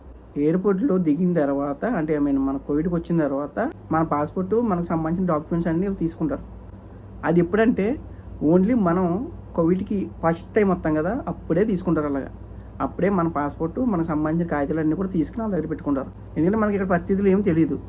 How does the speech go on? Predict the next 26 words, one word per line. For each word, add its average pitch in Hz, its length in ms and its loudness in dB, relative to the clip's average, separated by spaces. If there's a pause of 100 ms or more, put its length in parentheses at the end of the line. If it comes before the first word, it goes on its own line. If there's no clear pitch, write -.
(320)
మనం 143 160 0
బయటికి 143 260 2
వెళ్ళిపోవచ్చేమో, 165 580 2
మనం 165 300 2
ఎలాంటి 143 220 0
వాళ్ళమో 160 320 2
తెలియదు 156 300 2
కాబట్టి 151 500 0 (640)
వాళ్ళు 147 240 4
ఏం 165 160 6
చేస్తారంటే 165 500 0
వచ్చిన 160 360 0
వెంటనే 156 340 0 (440)
పాస్‌పోర్ట్, 143 520 0 (100)
డ్రైవింగ్, 151 400 2
I 135 300 -4
mean, 135 220 2 (220)
పాస్‌పోర్ట్, 156 380 -2
దానికి 160 200 0
సంబంధించిన 147 340 0
కాగితాలు 143 240 -2
అన్నీ 160 180 2
తీసుకుంటాం, 185 680 -2
కామన్, 165 320 2 (480)
సర్వసాధారణం 165 580 4
అది. 147 140 -4